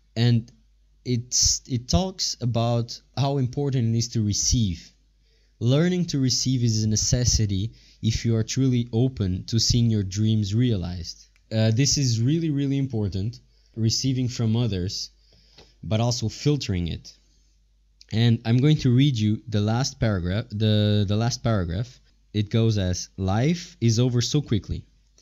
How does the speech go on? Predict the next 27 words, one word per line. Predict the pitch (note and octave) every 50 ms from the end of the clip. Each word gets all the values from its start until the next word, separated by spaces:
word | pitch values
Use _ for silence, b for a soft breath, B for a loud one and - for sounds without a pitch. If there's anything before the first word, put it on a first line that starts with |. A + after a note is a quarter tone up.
| b b b b b -
It | F#2 G2
is | G2 - -
possible | - G#2+ A2 A#2+ - - B2+ B2 C#3 C3
to | - - A2+
reach | A2 A2+ A#2 A#2 - -
the | G#2+ G2+ G2 G2+
end | G#2 A#2+ D3 E3+ F3+ F3 - - b b b b b
with | G#2 A2 A#2 A2 G2+
no | G#2+ A#2 B2+ C3
regrets. | C3 A#2+ G2+ G#2 F2+ E2 E2 - - - - - _ _ _ _ _ _ b b b b b b b b b
It | A#2 A#2+ B2
takes | - F#3 F#3+ - -
some | - G3 F#3+ E3
bravery | A2+ A#2+ C3 C#3+ C#3+ C3 C3 C#3 C#3+ C#3+ D#3 D#3 b b b b b b b
to | - B2
live | A#2+ B2 B2+ A#2
it | C#3 C3 C3
right, | A2 F#2 E2+ D#2+ D#2+ - - - - - - -
to | - G#2 G#2 G#2+
honor | A2+ A2+ A2 A2
the | A2 G#2 G2+
life | G2 G2 G2 G#2+ G#2+ A2+ C3+ D3 - - - - b b b b b b b b
you | G#2 G#2+ A2+ A2 A2+
are | A2 G#2+
here | A2 B2+ B2+ C#3
to | C3 - - C3+
live, | A#2+ G#2 G#2+ G#2 A2+ B2+ C3+ - -